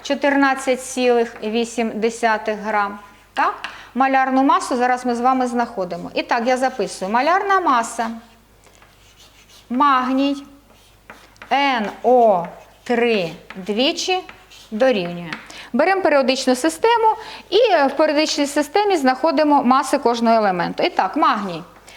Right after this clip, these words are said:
двадцять чотири плюс нітроген чотирнадцять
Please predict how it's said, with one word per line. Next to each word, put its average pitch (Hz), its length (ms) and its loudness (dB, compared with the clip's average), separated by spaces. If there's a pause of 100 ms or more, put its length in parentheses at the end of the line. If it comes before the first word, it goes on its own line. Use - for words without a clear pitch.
(160)
двадцять 330 480 0
чотири 190 520 -4 (640)
плюс 285 500 0 (100)
нітроген 285 800 0 (320)
чотирнадцять 294 1000 0